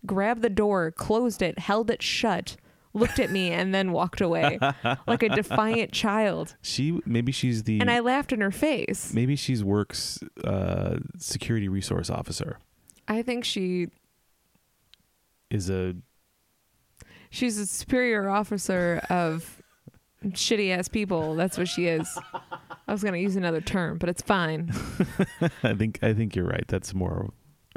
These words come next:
Speaker 2: likely what she is. <laughs>
Speaker 1: Yeah.
Speaker 2: But yeah, I bet you pod-, I bet you that would, that's a great, uh, point. I think listening to something, listening to stories of people in a much worse situation, uh, helps you kind of put your own life into perspective in this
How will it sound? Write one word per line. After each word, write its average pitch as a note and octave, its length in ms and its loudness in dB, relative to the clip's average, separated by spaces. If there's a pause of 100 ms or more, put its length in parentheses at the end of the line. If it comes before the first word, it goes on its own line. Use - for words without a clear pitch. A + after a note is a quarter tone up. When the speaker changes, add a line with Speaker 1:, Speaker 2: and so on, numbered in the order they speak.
(120)
Speaker 2:
likely F#2 260 0
what F2+ 160 -2
she - 120 -2
is. E2 360 -4
<laughs> A3+ 60 4 (2000)
Speaker 1:
Yeah. F3+ 160 -6 (160)
Speaker 2:
But A3 100 2
yeah, A#2+ 240 2
I A2 40 0
bet C#3+ 200 -2
you C#3+ 60 0
pod-, A2+ 280 0
I A2+ 80 -2
bet A2+ 160 -2
you D#3 40 -2
that B2 140 0
would, A#2 280 0
that's C3 160 -2
a G3 40 0
great, A2 440 -2 (140)
uh, G2+ 160 0
point. F#2+ 320 -2
I G2 40 -2
think G2+ 240 -4
listening A2+ 440 -2
to B2+ 40 -2
something, G2+ 600 -2 (360)
listening A#3+ 280 -2
to F#3+ 40 0
stories A2+ 520 0
of F#2+ 180 -6
people F#2 580 -2 (340)
in G2 140 0
a F#2+ 60 0
much G#2 200 -2
worse G2 280 -2
situation, F2+ 760 -4 (580)
uh, E2+ 460 -4 (120)
helps - 340 -6
you - 60 -14
kind G2 140 -6
of F2+ 60 -8
put - 140 -6
your G2 140 0
own G2+ 120 -2
life F#2+ 220 -2
into F#2 120 -4
perspective - 720 -6
in G2 180 -2
this - 280 -6